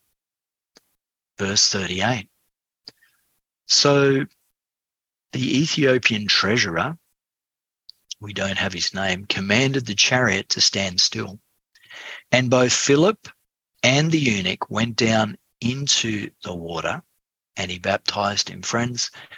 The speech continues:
this is no sprinkling. They go down into the water, and he's baptized. Now, when they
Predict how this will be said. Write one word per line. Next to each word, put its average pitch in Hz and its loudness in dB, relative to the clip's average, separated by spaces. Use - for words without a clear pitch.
this 120 2
is 139 2
no 120 2
sprinkling. 110 -2
They 95 -4
go 104 -2
down 107 -2
into 104 -6
the 101 -8
water, 92 -8
and 90 -4
he's 92 -2
baptized. 92 -4
Now, 113 4
when 131 2
they 120 4